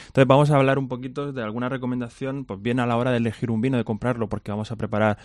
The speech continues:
pues, una cena para nuestra pareja, para cenar en casa, o bien vamos a salir al restaurante y queremos saber más o menos qué vino elegir para también acertar un poco si vemos que, que el restaurante no tiene a lo mejor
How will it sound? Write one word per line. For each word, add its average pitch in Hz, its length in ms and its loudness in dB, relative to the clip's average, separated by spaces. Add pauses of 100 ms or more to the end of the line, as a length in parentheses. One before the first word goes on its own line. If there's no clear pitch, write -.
(200)
pues, 104 140 -8
una 110 140 -2
cena 110 340 -2
para 104 140 -4
nuestra 104 280 -8
pareja, 120 680 4
para 104 140 -2
cenar 107 180 -2
en 110 60 -2
casa, 117 260 -2
o 117 140 -2
bien 120 160 4
vamos 117 160 2
a 117 60 -6
salir 113 160 -2
al 107 140 0
restaurante 113 640 0 (360)
y 110 100 -2
queremos 117 280 2
saber 117 180 4
más 110 180 -2
o 110 40 -6
menos 110 180 -4
qué - 100 -10
vino 113 160 -2
elegir 117 340 -6
para 101 180 -4
también 107 260 -2
acertar 107 340 -4
un 110 100 -2
poco 117 380 0
si 107 220 -2
vemos 110 220 0
que, 110 220 -4 (420)
que 120 160 -2
el 117 140 0
restaurante 117 420 0
no 113 180 0
tiene 113 200 -2
a 110 40 0
lo 107 80 -2
mejor 110 360 -4